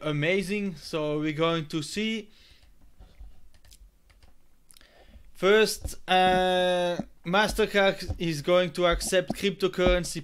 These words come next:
payment. Miami mayor is going to pay salary in Bitcoins. And the first Bitcoin E T F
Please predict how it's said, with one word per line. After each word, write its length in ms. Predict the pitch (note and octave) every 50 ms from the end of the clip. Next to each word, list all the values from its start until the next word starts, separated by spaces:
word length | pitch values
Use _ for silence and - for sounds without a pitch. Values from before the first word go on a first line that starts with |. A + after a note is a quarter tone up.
| -
payment. 640 | - F#3 G3+ G3+ G3+ G#3+ A3 A3 A3 G#3+ - - - - - - - - - - - - - - - - - - - - - - - -
Miami 540 | E3+ E3+ F3+ F3+ F#3 F#3 F#3 F#3 F3+ F3+ E3+
mayor 480 | E3 F3 F3+ F3 F3 F3 F3+ F3 F3 - - - - - -
is 280 | E3 D#3+ D#3+ D#3 C#3+
going 280 | - E3+ E3+ F3 E3 D3
to 100 | - D#3+
pay 260 | D3 - F3 F3 E3+
salary 480 | E3 - - D#3+ D#3 D3+ D3+ D3+ D3+ D3+
in 100 | C#3+ C#3
Bitcoins. 880 | - F3+ F3+ - - - - D#3+ D#3+ D#3+ D#3+ - - - - - - - - - - - - - - - - - -
And 460 | G#3 G3 F#3+ F#3+ F#3+ F#3 F3+ - - - - - - - - - - - - - - - -
the 120 | E3+ E3+
first 440 | D#3+ - G3 G#3+ A3+ A#3 A3 - -
Bitcoin 500 | G#3+ G#3+ G3+ - - G3 F#3+ G3 G3 F#3+ -
E 100 | G3+ G3+
T 220 | G3 G3 G3 F#3 F3+
F 260 | F3+ F3+ - -